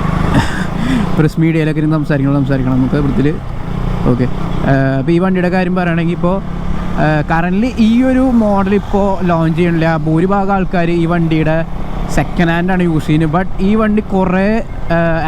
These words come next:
ആക്സിഡൻറ്റ്സ് നടക്കുന്ന കാരണത്താൽ എടുക്കാൻ ഭയങ്കര റിസ്ക്കും കൂടിയാണ് ഈ ഒരു വണ്ടി സെക്കൻഡ്സ് നോക്കുകയാണെങ്കിൽ. അപ്പോൾ നമുക്ക് എന്തായാലും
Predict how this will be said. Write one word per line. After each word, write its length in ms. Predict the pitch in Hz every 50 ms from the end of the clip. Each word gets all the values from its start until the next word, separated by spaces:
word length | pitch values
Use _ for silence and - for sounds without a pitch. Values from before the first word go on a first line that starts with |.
| 156 151
ആക്സിഡൻറ്റ്സ് 420 | 151 - - - 160 165 - 208 208
നടക്കുന്ന 260 | 185 170 156 156 151 156
കാരണത്താൽ 340 | 156 156 156 143 156 151 156 165 160
എടുക്കാൻ 480 | 170 165 170 - - - 185 180 190 208 202 185
ഭയങ്കര 320 | 175 165 156 160 156 160 170 180
റിസ്ക്കും 260 | 175 - - - 165 147
കൂടിയാണ് 280 | 143 143 156 156 143 147 143
ഈ 40 | 143 147
ഒരു 80 | 147 147 147
വണ്ടി 200 | 143 135 127 131 -
സെക്കൻഡ്സ് 340 | 156 147 - 151 135 131 - 151
നോക്കുകയാണെങ്കിൽ. 400 | 143 127 139 139 135 139 175 196 - - - - - - - - - - - - - - - - - - - - - - - - - - - - - -
അപ്പോൾ 100 | - 151
നമുക്ക് 140 | 196 196 233
എന്തായാലും 220 | 226 233 233 233